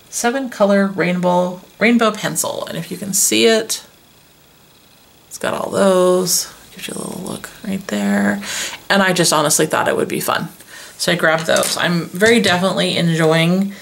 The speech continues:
different pencils, and I'm actually thinking, um, I may start kind of separating out my pencils from some of my other supplies.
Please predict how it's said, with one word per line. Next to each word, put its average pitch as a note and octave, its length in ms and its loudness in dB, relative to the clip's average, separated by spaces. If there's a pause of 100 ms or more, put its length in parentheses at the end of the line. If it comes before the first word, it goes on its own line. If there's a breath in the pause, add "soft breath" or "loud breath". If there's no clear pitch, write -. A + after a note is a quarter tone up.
(380 loud breath)
different F3+ 320 0
pencils, G3+ 500 2
and F3+ 160 2
I'm F3 180 2
actually F#3 420 0
thinking, F3 560 0 (440 loud breath)
um, D#3+ 340 2
I D#3+ 120 2
may E3 240 2
start E3 360 2
kind E3 160 0
of D#3+ 80 -2
separating C#3+ 480 0
out C#3 160 -2
my C3+ 120 -2
pencils D#3 720 0
from D#3 640 -2 (280)
some E3 240 2
of D#3+ 40 0
my - 120 0
other D#3 140 2
supplies. F#3+ 680 0